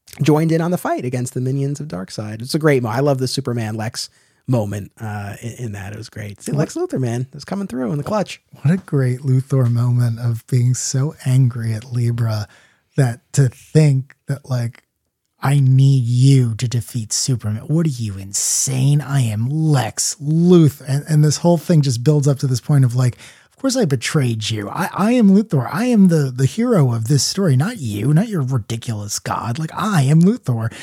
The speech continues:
Speaker 2: And then that puts him in line with Superman. And again, it's like every piece was necessary to ensure the survival of existence.
Speaker 1: Yeah, with Lex in particular, it's funny 'cause even going back to Infinite Crisis,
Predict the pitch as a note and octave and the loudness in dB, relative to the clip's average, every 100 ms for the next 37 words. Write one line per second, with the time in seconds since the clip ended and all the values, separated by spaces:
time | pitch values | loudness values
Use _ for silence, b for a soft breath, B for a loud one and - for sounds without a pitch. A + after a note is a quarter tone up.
0 | B B D3 C#3 B2+ A#2+ C3+ - _ _ | B B 4 6 6 2 -2 -6 _ _
1 | - C#3+ C3+ - C#3+ - D3 C#3+ B2+ A#2+ | -2 -2 0 0 2 4 6 6 4 2
2 | B2+ D3 - C4 C3+ G#2+ G2 G2 A2 B2 | 0 0 -4 -4 -2 -2 -2 -4 -2 -2
3 | G3+ F3+ G2+ - B2+ A#2 - _ - E3+ | 0 0 -2 -4 -4 -4 -6 _ -2 0
4 | F#3+ G3+ G#3+ G3 - F3 D#3+ - D3+ D#3 | 2 0 0 -2 2 2 2 2 4 8
5 | D#3 E3 - C#3 - A2 G#2+ G#2 G#2+ C#3 | 6 6 0 -4 -4 -6 -8 -8 -12 -8
6 | - C3+ B2 - C#3 A#2+ C#3 A2+ A2 A#2 | 0 2 2 2 0 0 -2 -2 -2 -6
7 | A2 A2+ G#2+ A2 - A2 B2 - B B | -10 -10 -8 -8 -8 -14 -16 -16 B B
8 | B B B - B3 D4 E3 E3 F4 A4 | B B B -8 -4 -2 0 0 0 -2
9 | - F4+ E3+ - F3 C#3+ B2+ G3 - D#4 | -4 -4 -4 -6 -4 -2 -2 -4 -6 -6
10 | E4+ D#3 C3+ C3+ G#3 A3+ F#3 E3+ E3+ D#3 | -6 -4 -2 -4 -4 -6 -4 -2 0 -2
11 | C#3 - G3 - C#3 A#2+ - A2+ G#2+ G2+ | -4 -6 -8 -6 -6 -4 -4 -6 -6 -10